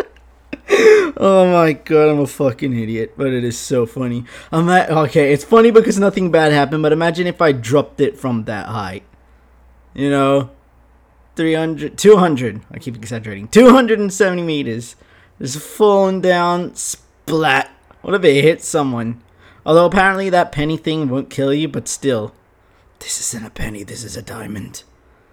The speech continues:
Subs-, the strongest natural substance or whatever the hell. I don't even know.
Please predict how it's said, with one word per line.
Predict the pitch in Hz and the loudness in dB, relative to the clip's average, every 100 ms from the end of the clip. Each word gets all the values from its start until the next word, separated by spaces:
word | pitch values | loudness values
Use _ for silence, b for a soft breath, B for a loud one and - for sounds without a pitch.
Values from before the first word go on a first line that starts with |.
| b b _ _ _ | b b _ _ _
Subs-, | - - - - - - 120 101 - - | -16 -12 -8 -8 -8 -8 -10 -10 -14 -12
the | 147 120 - | -12 -12 -10
strongest | - 139 107 113 - | -10 -8 -8 -10 -8
natural | 127 110 123 | -10 -10 -12
substance | 113 - 104 98 - 110 - | -12 -12 -12 -14 -12 -12 -10
or | 117 | -12
whatever | 107 104 | -12 -12
the | 107 | -12
hell. | 113 113 - B B | -10 -10 -14 B B
I | 123 | -8
don't | 107 | -8
even | 92 95 | -10 -14
know. | 95 | -16